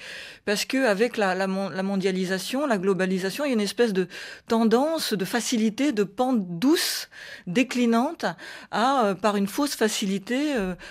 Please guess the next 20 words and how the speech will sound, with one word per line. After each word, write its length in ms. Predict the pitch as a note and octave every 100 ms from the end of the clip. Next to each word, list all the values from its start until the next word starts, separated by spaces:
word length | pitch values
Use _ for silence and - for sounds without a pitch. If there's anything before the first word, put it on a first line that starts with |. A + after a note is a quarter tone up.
| -
pratiquer 420 | - G#3+ G#3 A#3+
toujours 400 | A3+ A#3+ A3+ C4
le, 380 | G#3+ F#3+ F#3+ F#3
la 120 | F#3 G3
même 200 | G3 F#3+
langue, 300 | G3+ A3 F#3+
qui, 220 | A3 F3+ - - - -
qui 100 | B3+
était 220 | B3 D4+
l'an-, 240 | C4+ A#3+ G#3+
de 120 | A3+
l'anglais 540 | B3 B3 B3 C4 A#3+
dans 140 | G3 G3
le 80 |
temps, 240 | F#3 B3+ D#4+
mais 140 | A#3
qu'aujourd'hui 460 | - G3+ F#3+ F3+ A3+
une 80 | F#3+
espèce 420 | E3+ - G#3 F#3
de, 200 | E3+